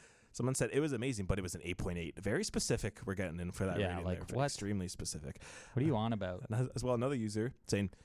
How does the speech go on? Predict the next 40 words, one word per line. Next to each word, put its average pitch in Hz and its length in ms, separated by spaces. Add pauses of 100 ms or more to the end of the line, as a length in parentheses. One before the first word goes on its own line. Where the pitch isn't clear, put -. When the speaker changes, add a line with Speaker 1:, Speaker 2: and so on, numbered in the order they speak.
(120)
Speaker 1:
"Dude, 143 320 (160)
it's 120 240
a 113 60
movie. 143 360 (220)
Stop - 320
crying, 117 400
you 82 80
cracker." 107 540 (300)
<laughs> 175 60 (1700)
Speaker 2:
What 139 100
does 170 140
that 160 140
even 120 280
mean, 165 360 (100)
bro? - 100 (180)
A 110 100
cracker? 180 600
Like, 95 340 (260)
bad 107 260
guy? 120 380 (880)
Speaker 1:
What, 190 220
like, 175 220 (380)
why, 160 320
why 131 260
is 190 100
everyone 220 200
so 196 280
up 131 180
in 143 120
arms 120 400
about 110 280 (100)
everything 113 340
that 110 120
you 107 120
were 104 120
saying? 101 440 (100)
Speaker 2:
I 104 200
don't 85 100
know, 92 160
man. 95 260